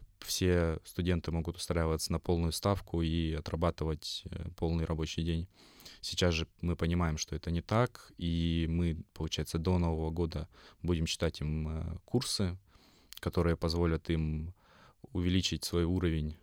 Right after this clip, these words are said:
в геологии, математике, физике, геомеханике. И после Нового года как раз-таки будет тот же самый стажировочный кейс, после которого, наверное, в концу весны мы будем определяться, кто нам нужен,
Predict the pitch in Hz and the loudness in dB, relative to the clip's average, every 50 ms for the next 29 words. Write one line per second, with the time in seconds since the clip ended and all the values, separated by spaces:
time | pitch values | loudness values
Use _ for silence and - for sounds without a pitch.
0 | _ - - - 80 80 80 80 78 87 85 85 85 87 87 85 82 82 80 80 | _ -12 -6 -2 -2 0 0 0 0 2 2 2 4 2 0 0 0 -2 -2 -2
1 | - - 85 82 80 - - - - - - 78 76 80 82 87 - - - - | -2 0 0 0 0 -2 -6 -10 -12 -10 -8 -6 -6 -8 -10 -12 -14 -10 -6 -4
2 | 82 78 80 - - - 78 78 78 78 80 85 85 82 80 80 80 80 - - | -4 -4 -4 -6 -6 -6 -6 -4 -4 -6 -6 -8 -8 -6 -4 -4 -4 -4 -2 0
3 | 87 85 80 78 - - 85 78 78 80 87 - _ _ - - - - - - | 0 2 2 0 -2 -4 -6 -8 -8 -8 -10 -14 _ _ -20 -20 -20 -20 -20 -20
4 | - - - - - - _ - - _ _ - 95 92 92 90 90 - - 110 | -20 -20 -20 -20 -20 -20 _ -20 -20 _ _ 0 2 4 4 4 2 4 2 2
5 | - - 95 90 90 85 80 78 78 - 95 95 85 82 - - - - 78 - | 4 4 4 4 4 4 2 0 0 0 0 0 0 0 -4 -6 -4 -4 -4 -4
6 | - - - 80 80 90 85 78 76 - _ _ _ _ - 85 80 - 82 - | -6 -6 -6 -2 0 0 0 0 0 -4 _ _ _ _ -4 -2 -2 0 -2 0
7 | - 85 80 78 78 76 78 80 80 - 98 90 90 95 95 95 90 87 - - | 0 0 0 0 0 -2 -4 -6 -4 0 0 2 4 4 4 4 4 2 0 -2
8 | 87 80 - - 107 117 117 - - - _ - - - - - - - - - | -4 -2 0 2 2 2 0 -2 -8 -16 _ -20 -20 -20 -20 -20 -20 -20 -20 -20
9 | _ _ _ _ - _ - - - - 90 - - - 82 82 85 85 82 80 | _ _ _ _ -20 _ -12 -10 -10 -8 -6 -6 -2 0 2 2 2 2 2 2
10 | 78 78 78 87 - _ _ _ _ - - 85 85 85 85 82 80 76 76 - | 0 -2 -4 -8 -12 _ _ _ _ -4 0 2 4 4 4 2 2 -2 -4 -8
11 | - - _ _ _ - - 85 82 82 - - 92 80 80 78 - - 98 98 | -12 -20 _ _ _ -2 0 0 0 0 0 0 0 0 0 0 0 2 2 2
12 | 95 87 85 82 87 87 80 82 80 76 - - - 78 80 80 78 80 - - | 4 2 2 2 0 0 0 0 0 -2 -2 -4 -4 -2 -2 0 0 -2 -2 -4
13 | - 80 85 - _ _ - - - 82 78 80 78 80 80 80 80 85 87 82 | -8 -8 -10 -14 _ _ -10 -6 -2 -2 0 0 -2 -2 -4 -2 -2 -2 -2 -2
14 | 80 80 82 | -4 -6 -8